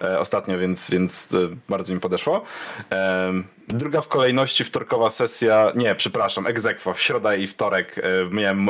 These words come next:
Młotka i miałem Tajemnicę Powodzi, to były tak abstrakcyjnie dobre sesje, w zasadzie dużo chillery, dużo jakichś śmiechów, jakieś recapy z poprzednich gier i tak dalej. Nie no, spoko, było, było spoko, w tym tygodniu spoko,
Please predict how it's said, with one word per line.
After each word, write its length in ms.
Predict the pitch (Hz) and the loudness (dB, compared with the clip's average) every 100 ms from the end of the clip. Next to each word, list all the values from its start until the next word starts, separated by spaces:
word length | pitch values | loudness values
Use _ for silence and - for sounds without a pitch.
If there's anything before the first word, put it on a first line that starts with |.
| 98 | 2
Młotka 580 | 110 113 123 - 117 104 | 2 4 4 0 0 0
i 80 | 98 | 0
miałem 460 | 101 95 95 95 - - - - | 0 2 2 0 -4 -6 -6 -6
Tajemnicę 360 | 104 101 104 110 | -4 -4 -4 -4
Powodzi, 460 | 107 95 110 98 98 | -6 -2 0 0 -4
to 100 | 104 | -2
były 160 | 104 | -2
tak 360 | - 110 - - - | -2 -4 -4 -10 -10
abstrakcyjnie 800 | - - 117 - - 117 107 98 | -12 -6 -6 -6 -4 -2 0 -2
dobre 300 | 101 104 95 | 0 0 -2
sesje, 500 | 101 - 98 98 98 - - | -4 0 2 4 2 -6 -4
w 60 | 101 | -2
zasadzie 260 | 107 110 | 0 -2
dużo 220 | 135 131 | -2 -2
chillery, 540 | - 110 110 107 107 101 | 0 2 6 6 6 4
dużo 240 | 123 117 | 2 2
jakichś 220 | 110 101 | 0 0
śmiechów, 500 | - 107 98 110 104 | 0 0 -2 -2 0
jakieś 240 | 101 110 110 | 0 0 0
recapy 680 | 113 113 107 107 104 104 95 | 0 2 2 4 4 4 2
z 140 | - | -2
poprzednich 460 | - - 107 101 92 | -4 -2 0 -2 -2
gier 240 | 104 101 | 0 2
i 40 | 98 | 0
tak 140 | 95 | -2
dalej. 320 | 95 95 98 92 - - - 226 | 0 2 2 0 -6 -6 -4 0
Nie 160 | 233 | 4
no, 100 | 92 | 4
spoko, 340 | - 120 - 92 | 2 -2 -2 -2
było, 300 | 143 143 117 | 2 2 4
było 240 | 147 117 | 4 4
spoko, 260 | - 110 87 | 2 -6 -2
w 60 | |
tym 80 | 110 | -2
tygodniu 220 | 104 101 | 0 -2
spoko, 280 | 95 143 | -4 -2